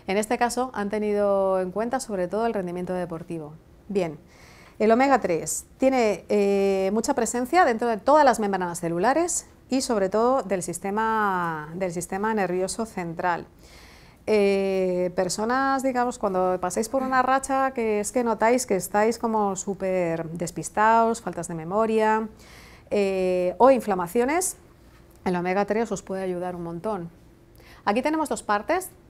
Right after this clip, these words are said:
el ácido eicosapentanoico y la D H A, que se llama ácido docosahexanoico.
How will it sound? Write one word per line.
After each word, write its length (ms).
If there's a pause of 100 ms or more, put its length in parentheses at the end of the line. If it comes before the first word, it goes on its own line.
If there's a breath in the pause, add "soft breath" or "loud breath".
(100)
el 640
ácido 540
eicosapentanoico 1120 (400 loud breath)
y 80
la 100
D 100
H 240
A, 220
que 80
se 60
llama 260
ácido 380 (300 loud breath)
docosahexanoico. 1300